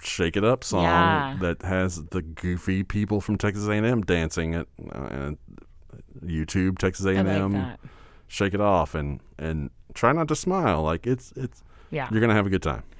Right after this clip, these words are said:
Speaker 2: Mine is just, like, a surprise. And he, I, lo-, I love the element of surprise.
Speaker 1: Mm-hmm.
Speaker 2: So not, like, a scare surprise.
Speaker 1: Right.
Speaker 2: I don't like to be scared. But, like, a, "I made you this little picture." So, like, you leave and then,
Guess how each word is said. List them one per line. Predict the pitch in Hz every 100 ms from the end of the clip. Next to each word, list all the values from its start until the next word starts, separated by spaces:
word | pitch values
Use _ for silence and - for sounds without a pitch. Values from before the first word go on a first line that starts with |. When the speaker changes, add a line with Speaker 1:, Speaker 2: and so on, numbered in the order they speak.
| - - -
Speaker 2:
Mine | 302 403 440
is | 240
just, | - 208
like, | 196 - -
a | 170
surprise. | 170 - - 135 120 - - -
And | 220 233
he, | 240
I, | 190 214
lo-, | 226 220 220
I | 226
love | 220 214
the | 190 -
element | 170 165 135
of | 120
surprise. | - - 127 - -
Speaker 1:
Mm-hmm. | 82 87
Speaker 2:
So | 233
not, | 220 233 247
like, | 277
a |
scare | - 160 131
surprise. | - - - - -
Speaker 1:
Right. | - 170
Speaker 2:
I |
don't | 170 156
like | 147 156
to | -
be | 160
scared. | - 160 - - - - - -
But, | 185
like, | 175 180
a, | 160 139 - - - -
"I | 349
made | 185 165
you | 196
this | 220
little | 262 269
picture." | - 330 - 151 113
So, | 131 160
like, | 151 135 -
you | 156
leave | 160 143 120 120
and | 98 123
then, | -